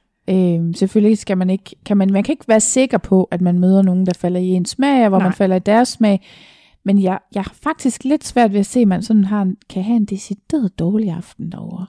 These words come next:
Speaker 2: Nej.
Speaker 1: Jeg har
Speaker 2: Nej.
Speaker 1: prøvet et par gange, hvor jeg sådan har tænkt, "Hmm, hvis ikke det sådan lige sker nu her, så tror jeg, jeg vil til at tage hjem." Men det er stadigvæk ikke været, det har ikke været med nogen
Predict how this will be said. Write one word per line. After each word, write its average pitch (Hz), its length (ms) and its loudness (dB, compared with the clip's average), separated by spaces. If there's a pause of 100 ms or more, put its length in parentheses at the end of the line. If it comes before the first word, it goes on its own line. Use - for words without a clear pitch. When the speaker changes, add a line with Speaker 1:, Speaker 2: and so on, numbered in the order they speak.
(140)
Speaker 2:
Nej. 214 280 2 (420)
Speaker 1:
Jeg 226 80 2
har 208 80 4
Speaker 2:
Nej. 202 140 2
Speaker 1:
prøvet 277 180 6
et 339 100 0
par - 120 -2
gange, 233 420 0
hvor 277 100 4
jeg 202 220 2
sådan 233 180 0
har 208 100 2
tænkt, 233 360 -2 (840)
"Hmm, 175 220 0 (260)
hvis 208 220 -4
ikke 247 120 0 (120)
det 196 80 -2
sådan 208 240 2
lige 214 440 4
sker 196 360 0
nu 185 160 4
her, 180 200 2
så - 140 -6
tror - 280 -8
jeg, - 160 -10
jeg - 200 -12 (280)
vil 190 100 -4
til - 160 -4
at 160 100 -2
tage 175 180 -6
hjem." 180 240 -2 (440)
Men 226 100 0
det 233 80 -2
er 220 40 0
stadigvæk 254 440 2
ikke 262 200 -4
været, 196 420 2
det 226 80 2
har 226 120 2
ikke 247 140 -2
været 208 180 2
med 196 100 2
nogen 214 400 4